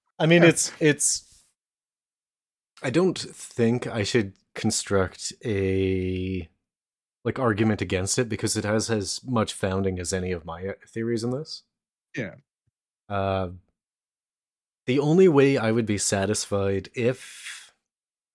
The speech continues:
Speaker 1: um, she was an android is if she showed those personality traits and then constructed the cafe of her own accord.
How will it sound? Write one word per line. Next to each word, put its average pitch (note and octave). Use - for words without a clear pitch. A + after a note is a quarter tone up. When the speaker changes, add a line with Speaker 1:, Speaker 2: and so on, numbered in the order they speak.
Speaker 1:
um, G2
she -
was G#2
an F#2
android G2+
is F#2+
if G#2+
she A2+
showed C3
those A#2+
personality G#2
traits F#2+
and G2
then F#2+
constructed G#2
the F#2+
cafe F#2+
of F#2+
her G2+
own G2
accord. A2+